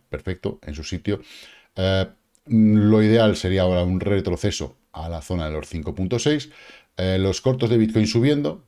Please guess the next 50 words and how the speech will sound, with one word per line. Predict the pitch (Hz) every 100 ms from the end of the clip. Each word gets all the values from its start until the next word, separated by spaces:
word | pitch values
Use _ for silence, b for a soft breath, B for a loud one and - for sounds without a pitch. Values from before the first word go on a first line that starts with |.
| _
pero | - 90
bueno, | 82 -
nada, | 87 90 90 87 87
nada | 92 107 104
importante | 92 98 92 110 110
mientras | 101 90
no | 85 98
rompan | 92 87 92
esa | - 95
línea | 87 90
de |
tendencia, | 85 110 113 110
están | 87 87
ahí | 85 87
en | 95
ello, | 113 120 -
¿vale? | 50 - -
Ahí | -
pam, | - -
pam, | - 82
pam, | - 90
pam, | 104
aunque | - -
tenemos | - 82 82
aquí | 82
otra | 80 76
zona | 87 80 - B B B
que | -
podríamos | 82 85 85 80 82
abanicar, | 87 90 87 123 - B B -
pero | 90
bueno, | 98 87
yo | 85
soy | 92 104
más | 98 90
de, | 95 90 87 - -
mm, | 98 92 85 73 - - _ _ _ - 107 -
conservar | 113 110 110 104
los | 123 120
inicios. | 110 95 87
Si | 87
tenemos | 101 98 -
un | 107
toque, | 90 80
dos | 87 101
toques, | - 73 73
tres | 101 95
toques, | 87 73 - - _
cuatro | - 101 113 110 110
toques, | 110 107 147 -